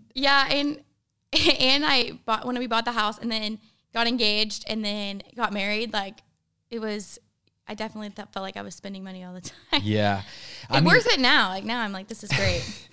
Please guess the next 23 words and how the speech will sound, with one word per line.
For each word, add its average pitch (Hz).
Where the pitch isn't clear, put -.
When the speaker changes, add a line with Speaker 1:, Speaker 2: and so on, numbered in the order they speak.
Speaker 2:
<laughs> -
So, 165
I 143
mean, 151
that's, 143
that's 135
a 190
huge 139
accomplishment 104
for, 98
Speaker 1:
Thank 277
Speaker 2:
for 107
Speaker 1:
you. 101
Speaker 2:
somebody 117
to, 98
to -
do 101
that. 101
And 107
so 113
did 127
you, 151
um, 120